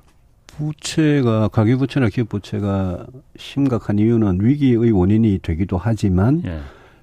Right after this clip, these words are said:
Speaker 1: 가계는 부채가 많으면 소비를 못하는 거고
Speaker 2: 예.
Speaker 1: 기업은 부채가 많으면 원리금 갚는다고 투자를 못하는
Speaker 2: 그렇죠.
Speaker 1: 거 아닙니까?
Speaker 2: 예.
Speaker 1: 그러면 소비와 투자가 안 되면
Speaker 2: 음.
Speaker 1: 성장이 될 수가 없으니까
Speaker 2: 그렇죠.
Speaker 1: 그럴 때 이제 정부 재정의 역할을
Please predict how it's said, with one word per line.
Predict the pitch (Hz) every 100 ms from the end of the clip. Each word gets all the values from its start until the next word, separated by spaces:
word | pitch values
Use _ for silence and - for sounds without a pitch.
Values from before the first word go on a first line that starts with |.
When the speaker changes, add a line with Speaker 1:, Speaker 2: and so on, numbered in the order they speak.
| -
Speaker 1:
가계는 | 95 107 143 127 107 92 85
부채가 | 117 123 123
많으면 | 95 98
소비를 | 90 - 120 110
못하는 | 80 - 82
거고 | 78 76 92 - 123
Speaker 2:
예. | 98
Speaker 1:
기업은 | 80 143 110 90
부채가 | 113 - 127
많으면 | 104 90 92 95
원리금 | 90 87 95 117
갚는다고 | 113 110 123 131 104 85
투자를 | - 117 139 135
못하는 | 69 -
Speaker 2:
그렇죠. | 92
Speaker 1:
거 | 85
아닙니까? | 76 78 78 117 120
Speaker 2:
예. | 82 71 - -
Speaker 1:
그러면 | 143 175 170
소비와 | 127 - 156 170 208 190 160 135
투자가 | 127 127 139 143 117
안 | 95
되면 | 92 123 127 95 95 98
Speaker 2:
음. | 85 85
Speaker 1:
성장이 | - 170 147 101
될 | - 123
수가 | - 143
없으니까 | 113 - 82 123
Speaker 2:
그렇죠. | 101 117 107 78 - - - -
Speaker 1:
그럴 | 185 190
때 | 160 - 139
이제 | 101 101
정부 | 90 107 110 110 113
재정의 | 101 87 95 117 85
역할을 | 80 - 101 98 92 92 98 80 90